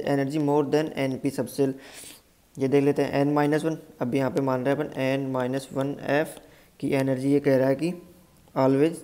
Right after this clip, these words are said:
ज़्यादा होती है किससे, एनपी से। अब यहाँ पे N की वैल्यू सबसे पहले फ़ोर के लिए देख लेते हैं, यानी कि यहाँ पे क्या हो गया, थ्री एफ़, और यहाँ पे क्या हो गया, फ़ोर पी। अब थ्री एफ़ के लिए N प्लस L कितना हो जाएगा, थ्री प्लस थ्री,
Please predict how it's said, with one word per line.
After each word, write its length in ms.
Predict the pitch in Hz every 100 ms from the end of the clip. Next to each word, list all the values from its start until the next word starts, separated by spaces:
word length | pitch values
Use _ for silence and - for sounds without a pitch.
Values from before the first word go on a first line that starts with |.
| -
ज़्यादा 280 | 196 135 131
होती 200 | 135 143
है 40 |
किससे, 380 | 139 147 - 180 - - -
एनपी 340 | 139 151 151
से। 200 | 170 165 165 - - -
अब 80 | 127
यहाँ 120 | 135
पे 100 | - 147
N 200 | 147 151
की 80 | 151
वैल्यू 240 | 147 143
सबसे 500 | 147 - - 135 131
पहले 200 | 139 139
फ़ोर 300 | 143 147 143
के 80 | 147
लिए 120 | 143
देख 180 | 139 139
लेते 200 | 143 139
हैं, 80 | 139
यानी 200 | 139 135
कि 80 | 147
यहाँ 140 | 139
पे 120 | 139
क्या 120 | 143
हो 60 | 139
गया, 120 | 135 135 - - - - _ _ -
थ्री 200 | - 147 175 - - -
एफ़, 240 | 151 165 - 131
और 100 | 135
यहाँ 160 | 135
पे 140 | 127 147
क्या 120 | 147
हो 80 | 135
गया, 140 | 156 156 -
फ़ोर 320 | 143 135 143 -
पी। 160 | 131 127 - -
अब 120 | - -
थ्री 180 | - 147
एफ़ 180 | 143 143
के 140 | 151
लिए 240 | 147 143 147
N 100 | 143
प्लस 240 | 151 147
L 140 | 151
कितना 220 | 143 151 147
हो 60 |
जाएगा, 240 | 143 139 147 - - - -
थ्री 220 | 147 165 - - - _ _ _
प्लस 200 | 147 156 -
थ्री, 200 | 156